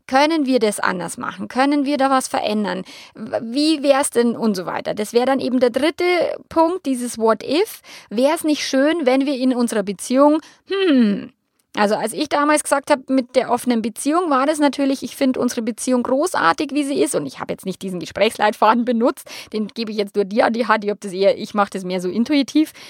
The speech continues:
Das kannst du auch intuitiv machen, ist einfach nur als Hilfestellung gedacht. Nur ich hab gesagt, "Es ist großartig, so wie du bist. Ich liebe dich sehr. Und ich hab das Gefühl, dass da noch mehr geht.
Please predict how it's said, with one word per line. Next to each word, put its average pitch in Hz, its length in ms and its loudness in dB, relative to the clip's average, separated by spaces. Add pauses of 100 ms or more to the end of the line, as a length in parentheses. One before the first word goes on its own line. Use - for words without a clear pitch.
Das - 140 -6
kannst 220 240 2
du - 60 0
auch - 20 -4
intuitiv 277 580 2
machen, 226 240 4
ist 208 140 -2
einfach 196 200 0
nur 196 140 2
als 190 120 2
Hilfestellung 208 600 -2
gedacht. - 360 -6 (520)
Nur 269 120 6
ich 285 160 2
hab 320 200 0
gesagt, 302 220 0
"Es 269 100 -4
ist 277 220 -8
großartig, - 640 -2
so 254 160 -6
wie 269 80 0
du 262 140 -4
bist. 262 280 0
Ich 240 140 -6
liebe 269 320 -2
dich 254 180 -4
sehr. 240 340 0 (280)
Und 311 420 4
ich - 160 -4
hab 262 160 0
das - 160 -6
Gefühl, 269 460 -2
dass 254 200 0
da 226 120 -4
noch 233 240 -4
mehr 254 320 2
geht. 254 300 2